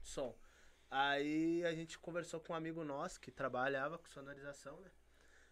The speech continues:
Aí o cara, "Não, meu, me cobrou um valor lá, vou lá, boto uma mesa digital pra vocês verem como é que funciona." Daí eu, "Bah,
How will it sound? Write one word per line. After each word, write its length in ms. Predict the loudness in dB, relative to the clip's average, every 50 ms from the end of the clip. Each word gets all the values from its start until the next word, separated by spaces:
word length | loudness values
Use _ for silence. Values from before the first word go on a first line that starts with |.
| -16 -6
Aí 140 | 0 0 0
o 60 | 2
cara, 260 | 4 4 4 4 4
"Não, 360 | 2 -2 -2 -2 -2 -2 -2 -2
meu, 480 | -2 0 0 2 2 0 0 -4 -8 -10
me 180 | -10 -8 -8 -8
cobrou 380 | -6 -6 -4 -2 -2 -2 0 2
um 40 |
valor 360 | 2 2 2 2 2 2 2 2
lá, 220 | 2 2 2 0
vou 240 | -2 -4 -6 -4 -2 0
lá, 140 | 0 0
boto 300 | 0 0 -2 -4 -4 -6
uma 360 | -8 -8 -6 -8 -8 -6 -6 -6
mesa 220 | -6 -6 -6 -8
digital 400 | -8 -8 -10 -8 -4 -2 -4 -4
pra 140 | -4 -6 -10
vocês 340 | -10 -10 -8 -8 -8 -8 -6
verem 160 | -8 -10 -10
como 120 | -10 -14 -16
é 40 | -16
que 80 | -16 -18
funciona." 460 | -18 -18 -18 -16 -18 -18 -18 -18 -20 -20
Daí 240 | -20 -20 -20 -20 -18
eu, 80 | -20 -20 -20 -20
"Bah, 280 | -20 -18 -18 -18 -18 -20